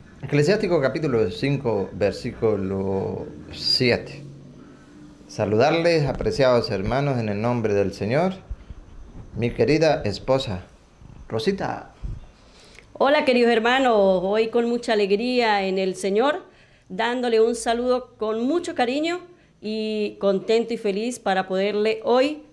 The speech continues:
Speaker 2: llevarle la palabra de Dios para que llegue en cada uno de sus corazones y que sea Dios que la haga germinar.
Speaker 1: Así es, y mi José Toro, hoy, inicio de semana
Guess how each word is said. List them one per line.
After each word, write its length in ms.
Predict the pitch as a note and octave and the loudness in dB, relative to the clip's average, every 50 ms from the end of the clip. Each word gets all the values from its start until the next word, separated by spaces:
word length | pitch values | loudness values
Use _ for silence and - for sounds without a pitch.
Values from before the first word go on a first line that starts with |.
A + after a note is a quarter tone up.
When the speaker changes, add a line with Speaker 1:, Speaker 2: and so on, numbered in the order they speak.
| - - | -10 -2
Speaker 2:
llevarle 600 | F3+ F#3+ F#3 F#3+ G3+ A3 A#3 A3+ A#3 A3 G#3+ G3+ | 2 2 4 4 4 4 2 0 0 0 2 2
la 180 | G3 F#3 - | 2 2 0
palabra 480 | - F3+ F3+ F#3+ G#3 G#3+ G#3+ G#3+ G#3 G3+ | 0 -2 0 0 0 0 0 -2 -2 -2
de 140 | F#3+ F#3 F#3 | -2 -2 -2
Dios 260 | G#3+ A#3+ C#4 C#4 C#4 | -2 -4 -4 -6 -8
para 240 | - C4 A#3 A3 A3 | -6 -4 -4 -4 -2
que 100 | B3 B3 | -2 -2
llegue 200 | C4+ D4 D4 D#4+ | -2 -2 -2 -2
en 100 | D4 C#4+ | -2 0
cada 160 | D4 D4 C#4+ | 2 2 2
uno 140 | C#4+ C#4+ C#4+ | 2 2 -2
de 40 | C#4 | -2
sus 120 | C#4+ - | -4 -4
corazones 560 | - A3+ A3 G#3+ G#3+ B3 A#3+ A#3 G#3 F3+ F3 - - - | -2 0 0 0 -2 -2 -4 -2 -4 -4 -6 -10 -12 -10
y 80 | F#3+ F#3+ | -10 -8
que 160 | F#3+ F3 F3 | -8 -8 -10
sea 240 | F3 - G3 F#3 F3+ | -8 -6 -6 -4 -2
Dios 340 | F3+ G3 G#3+ A#3 A#3+ - - | 0 -2 -2 -2 -4 -8 -8
que 120 | - F#3+ | -8 -6
la 200 | F3 E3 E3 E3+ | -4 -4 -2 -4
haga 220 | F#3+ F#3 G3 F#3+ F#3+ | -4 -4 -6 -10 -8
germinar. 640 | - G3+ G3+ G3+ G3+ G3+ F#3+ F#3 E3 - - F3+ - - - - _ _ _ _ _ _ - | -6 -6 -4 -4 -2 0 0 0 0 -2 -4 -8 -14 -20 -20 -20 _ _ _ _ _ _ -14
Speaker 1:
Así 400 | A#2 G#2+ G2+ - - B2 A#2+ B2 | -12 -12 -12 -10 -4 -2 2 2
es, 400 | C3 C3 B2+ - - - - - _ _ - | 2 2 2 -2 -6 -14 -20 -20 _ _ -4
y 560 | A#2+ B2+ B2+ A#2+ A#2 A2+ A2 G#2+ G#2 G#2 G2+ G#2 | -2 0 2 2 2 2 0 0 -2 -2 -2 0
mi 260 | C3+ D3 D3 - - - - - - - | 2 0 0 0 -4 -14 -18 -20 -20 -16
José 500 | - A2+ G#2 - B2 B2 B2 A#2+ - - _ _ _ _ _ _ | -12 -10 -6 -2 0 0 0 0 -4 -12 _ _ _ _ _ _
Toro, 400 | - B2+ C3 A2 F#2+ - - - - _ _ | 2 2 2 2 0 -4 -8 -20 -20 _ _
hoy, 340 | - A2 C3+ F3 G3 G3 F#3+ - - _ _ _ _ _ _ _ _ _ _ _ _ - | -6 0 0 2 0 0 -4 -10 -20 _ _ _ _ _ _ _ _ _ _ _ _ -10
inicio 420 | G#2 A2 A#2+ B2 A#2+ - B2+ A#2+ A#2 | -6 -4 -4 -4 -2 -2 0 0 0
de 100 | A#2 A2 | 0 0
semana 460 | - A#2+ A#2+ C3+ C#3+ C#3+ C#3+ A#2+ | -2 -4 -2 -2 0 0 -2 -4